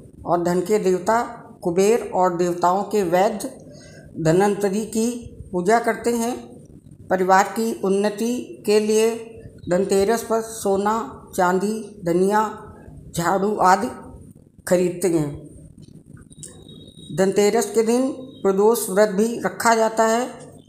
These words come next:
इस बार धनतेरस पर शनि प्रदोष व्रत है। इस बार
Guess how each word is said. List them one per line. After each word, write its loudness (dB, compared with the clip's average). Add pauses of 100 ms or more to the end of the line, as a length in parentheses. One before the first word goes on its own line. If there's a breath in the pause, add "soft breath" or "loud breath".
इस -2
बार 2
धनतेरस 0
पर 4 (540)
शनि 2
प्रदोष 2
व्रत 0
है। -4 (420)
इस -2
बार 6